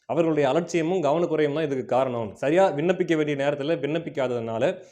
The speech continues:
அஹ், முதலில் வந்தவருக்கே முன்னுரிமை அப்படிங்கிற அடிப்படையில தேர்தல் ஆணையம் வீரா ரெட்டிக்கு அந்த சின்னத்தை கொடுத்துருச்சு.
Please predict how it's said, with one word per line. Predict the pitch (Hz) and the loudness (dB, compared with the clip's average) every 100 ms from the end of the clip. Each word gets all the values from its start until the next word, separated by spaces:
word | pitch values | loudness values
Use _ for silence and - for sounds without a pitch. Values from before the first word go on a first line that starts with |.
| _ - | _ -6
அஹ், | 143 | 0
முதலில் | 151 202 214 196 | 4 6 6 6
வந்தவருக்கே | 175 170 170 156 180 | 4 6 6 4 0
முன்னுரிமை | 160 165 190 165 151 160 | 2 2 4 4 2 2
அப்படிங்கிற | 143 143 139 | 0 0 2
அடிப்படையில | 135 147 143 151 160 | 2 0 0 2 2
தேர்தல் | 165 170 160 | 4 4 4
ஆணையம் | 143 151 180 | 0 0 0
வீரா | 151 160 | 2 4
ரெட்டிக்கு | 143 135 151 | 2 0 -2
அந்த | 135 | -4
சின்னத்தை | 131 135 127 | -4 -8 -6
கொடுத்துருச்சு. | - 165 147 113 123 | -6 -2 -2 -2 -6